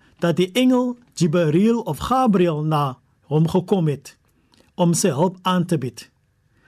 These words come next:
Ibrahim, vrede op hom, sê toe vir hom, "As dit van jouself is, het ek dit nie nodig nie."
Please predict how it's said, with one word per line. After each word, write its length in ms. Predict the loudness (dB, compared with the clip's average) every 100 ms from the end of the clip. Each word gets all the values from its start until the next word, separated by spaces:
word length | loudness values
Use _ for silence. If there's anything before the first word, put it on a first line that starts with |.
| _ _ _
Ibrahim, 680 | -2 0 2 2 2 2 0
vrede 320 | 0 0 2
op 80 | 0
hom, 180 | 2 0
sê 220 | 2 0
toe 120 | 0 -2
vir 160 | -2
hom, 240 | -4 -6 -12 _ _ _ -20 _
"As 200 | -2 0
dit 140 | -2
van 220 | 0 0 2
jouself 680 | 2 0 0 0 0 0
is, 220 | -4 -4 -12 _
het 200 | -8 -4
ek 200 | -4 -2
dit 180 | -2 0
nie 120 | 0
nodig 420 | 0 -4 -8 -8
nie." 180 | -10 -10